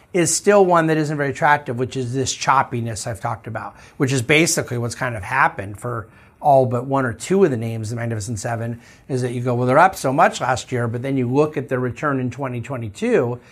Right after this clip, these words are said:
and combine the two, and you're like, "Oh, maybe not."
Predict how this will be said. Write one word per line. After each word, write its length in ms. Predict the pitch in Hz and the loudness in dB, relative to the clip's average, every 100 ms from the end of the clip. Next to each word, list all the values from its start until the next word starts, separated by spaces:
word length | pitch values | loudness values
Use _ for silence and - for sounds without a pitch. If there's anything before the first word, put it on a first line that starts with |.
| - - | -18 -10
and 140 | 127 | -4
combine 540 | 131 120 151 208 214 | -2 2 4 4 2
the 100 | 139 | -2
two, 320 | 131 147 131 127 | -2 -2 0 2
and 80 | |
you're 120 | 123 120 | 0 -2
like, 140 | 117 | -2
"Oh, 200 | 170 151 | 0 0
maybe 260 | 110 127 113 | 0 -2 0
not." 480 | 123 247 - - | 2 0 0 -10